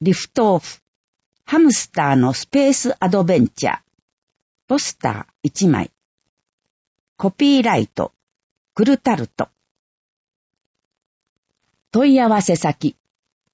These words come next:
夢と学びの科学体験館。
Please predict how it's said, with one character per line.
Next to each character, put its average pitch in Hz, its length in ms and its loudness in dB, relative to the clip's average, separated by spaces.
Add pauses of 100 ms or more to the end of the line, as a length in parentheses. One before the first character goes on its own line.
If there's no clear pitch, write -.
(120)
夢 247 260 4
と 196 160 0
学 165 320 2
び 160 120 2
の 151 280 0
科 180 140 0
学 254 260 -2
体 196 260 -2
験 123 280 0
館。 78 280 -6